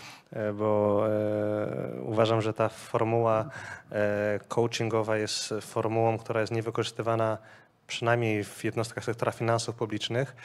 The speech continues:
Jedyne, co mnie zaskoczyło, mm, to to, że ten coaching pan robił dla osób, e, nawet nie średniego szczebla zarządzania, tylko dla, e, pracowników zwykłych. I to jest bardzo ciekawe podejście. I,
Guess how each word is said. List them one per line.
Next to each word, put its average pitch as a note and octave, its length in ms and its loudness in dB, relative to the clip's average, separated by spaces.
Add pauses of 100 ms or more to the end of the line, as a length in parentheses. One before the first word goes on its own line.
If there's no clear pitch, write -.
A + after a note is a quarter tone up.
(240)
Jedyne, A#2 240 4
co B2+ 120 -2
mnie B2 80 2
zaskoczyło, A#2+ 720 6
mm, A2+ 420 -4
to A2+ 160 -2
to, A#2+ 200 2
że A#2 580 4
ten A2 140 0
coaching A#2+ 360 2
pan A#2 140 2
robił A#2 280 2
dla A2 200 4
osób, A2+ 420 2 (480)
e, G#2+ 800 2
nawet A#2 260 4
nie A#2+ 80 2
średniego A#2+ 420 2
szczebla A#2 420 4
zarządzania, A2+ 600 2
tylko A#2 320 0
dla, A2+ 500 4
e, A2+ 540 0
pracowników A#2 800 0
zwykłych. G#2+ 460 -2
I A2+ 40 -12
to B2+ 120 2
jest A#2+ 260 2 (480)
bardzo A#2+ 300 4
ciekawe A2 720 4 (200)
podejście. A2+ 880 2 (220)
I, A2+ 340 -6